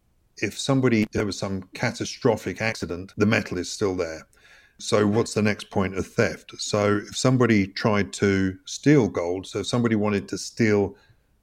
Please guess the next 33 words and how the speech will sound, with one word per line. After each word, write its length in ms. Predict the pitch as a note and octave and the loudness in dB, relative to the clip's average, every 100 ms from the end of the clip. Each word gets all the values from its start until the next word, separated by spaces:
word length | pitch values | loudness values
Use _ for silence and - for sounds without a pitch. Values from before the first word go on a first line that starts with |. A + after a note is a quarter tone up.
| _ - | _ -12
a 20 | |
ton 300 | - - G#2 | -8 -2 -2
of 160 | F#2 - | -2 -2
gold, 380 | G2 F2+ A2 A#2+ _ - | 0 2 0 -4 _ -6
that's 340 | G2+ G2 - | -4 -4 -10
forty 400 | - - A#2 G#2 | -14 -2 2 4
million 400 | G2 F#2+ F2+ F2+ | 2 0 -2 -4
dollars, 440 | F2 F2 F#2 G#2 - | -2 0 0 -2 -4
that's 280 | F#2+ - - - | -4 -4 -4 2
eighty 380 | A#2 A2+ A2 G2 | 2 2 0 0
large 420 | F#2 F#2 F2+ - | 0 -4 -6 -6
bars 320 | F#2+ F2+ F2 | -4 -4 -6
of 140 | E2 | -6
gold. 400 | - G2 E2 F#2 - _ - _ - | -2 -2 -2 -6 -10 _ -20 _ -2
They've 180 | G2 | 0
then 260 | F#2+ A2+ A2 | 2 0 2
got 220 | G#2 G2+ | 0 0
to 420 | - G2+ G2 G2 G2 _ _ _ _ _ _ _ _ _ | 2 4 4 2 -4 _ _ _ _ _ _ _ _ _
get 160 | A#2 G#2+ | 2 2
it 180 | G#2 - | 0 -2
out, 340 | A2+ G2+ - - _ _ _ _ _ | -2 -2 -10 -20 _ _ _ _ _
move 300 | G#2+ G#2+ F#2+ | 0 2 4
it, 180 | G2 G2 - _ _ _ _ _ _ | 2 -2 -8 _ _ _ _ _ _
get 160 | - G2+ | -2 -2
it 140 | G2 | -2
somewhere 400 | - F#2+ F2+ F2+ | -8 -8 -4 -2
else. 300 | F2+ F2+ - - - - - | -2 -4 -8 -16 -20 -18 -8
I 80 | F#2+ | -4
think 220 | A2+ G2+ | -2 0
possibly 480 | B2 A2+ G#2 G2+ F#2 | 0 0 0 0 0
the 360 | F#2 F#2 F#2 G2 | 0 -2 -4 -6
most, 520 | G2+ G2 F#2 - - | -6 -6 -6 -8 -6
uh, 640 | F#2 F2+ F2+ F2+ F2 F2+ | -4 -4 -4 -6 -6 -8